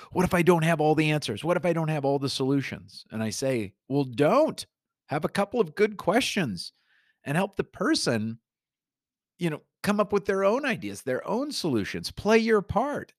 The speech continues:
Ask the questions a-, as a speaker." You know, sometimes we're to tell a good story. Sometimes we're asked to ask a good question,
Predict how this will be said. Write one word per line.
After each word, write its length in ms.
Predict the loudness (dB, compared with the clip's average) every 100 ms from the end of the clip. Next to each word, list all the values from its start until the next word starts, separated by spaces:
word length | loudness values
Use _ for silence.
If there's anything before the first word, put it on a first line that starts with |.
| -6
Ask 320 | -4 -6 -6
the 80 | -4
questions 840 | 0 2 0 -4 -8 -12 -16 -20 _ _ _ _ _ _ _ _ _ _ _ -2
a-, 180 | -2 0 -2
as 180 | -2
a 60 | -2
speaker." 640 | -4 -2 -4 -4 -10 -12 _ _ _ _ _ _ -8
You 80 | -4
know, 60 |
sometimes 420 | -2 0 0 0
we're 140 | 2 0
to 80 | 0
tell 280 | -2 0
a 60 | 2
good 220 | 0 -4
story. 480 | -4 -4 -2 -2 -4
Sometimes 480 | -8 -6 -4 -4 -2
we're 120 | -4
asked 500 | -4 -4 -4 -6 -10
to 180 | -6 -6 -4
ask 360 | -4 -4 -8 -6
a 100 | -4
good 240 | -2 -4
question, 480 | -4 -4 -2 -6